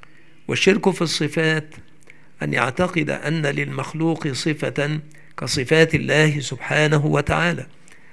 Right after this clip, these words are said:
والشرك في الأفعال أن يعتقد أن مخلوقاً يرزق ويتصرف في الكائنات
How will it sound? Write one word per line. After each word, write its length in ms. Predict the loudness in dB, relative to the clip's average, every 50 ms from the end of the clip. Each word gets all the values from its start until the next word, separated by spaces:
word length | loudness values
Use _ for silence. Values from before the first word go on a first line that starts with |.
| -20 -20 -20 -20 -12 -6 -4
والشرك 400 | 0 4 6 6 6 6 4 0
في 120 | 0 0
الأفعال 520 | 0 2 0 0 2 2 4 4 4 2
أن 240 | 2 0 0 -2 -2
يعتقد 600 | 0 2 2 0 0 -2 -4 -4 -4 -4 -4 -4
أن 360 | -4 -6 -6 -6 -6 -6 -4
مخلوقاً 760 | -4 -4 -6 -6 -4 -2 0 0 0 -2 -2 -4 -4 -4 -6 -8 -12 -16 -20 -18 -10 -6
يرزق 720 | -2 2 2 2 2 0 -2 -2 -4 -4 -2 -2 -2 -2 -4 -6 -12 -20 -20 -20 -16 -8 -6
ويتصرف 760 | -4 -4 -4 -4 -4 -4 -2 0 0 0 0 -2 -2 -2 -4
في 140 | -6 -6 -6
الكائنات 880 | -8 -4 0 2 2 2 2 0 0 0 0 0 2 0 0 -4 -6